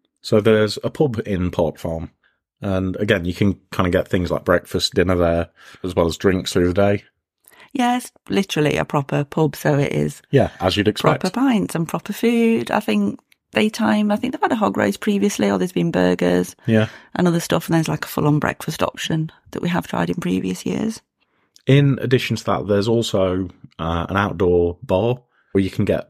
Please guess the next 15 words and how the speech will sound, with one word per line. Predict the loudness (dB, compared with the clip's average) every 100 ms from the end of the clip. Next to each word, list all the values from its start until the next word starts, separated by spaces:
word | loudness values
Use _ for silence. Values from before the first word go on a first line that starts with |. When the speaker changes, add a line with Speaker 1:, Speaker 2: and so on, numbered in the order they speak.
| -10
Speaker 1:
a | 0
real | 4 4 4
range | 2 2 2 -2 0
of | 0 -2 -10 -20 -6
kind | 0 0
of | 2
ales, | 2 2 -2 -6
I |
suppose, | -6 -4 -4 -4 -4 -4
which | -4
you | -2
don't | 0 2
get | 2 -2 -4 _ -20 -20 _ _ -2
anywhere | 0 4 4
else. | 2 0 -12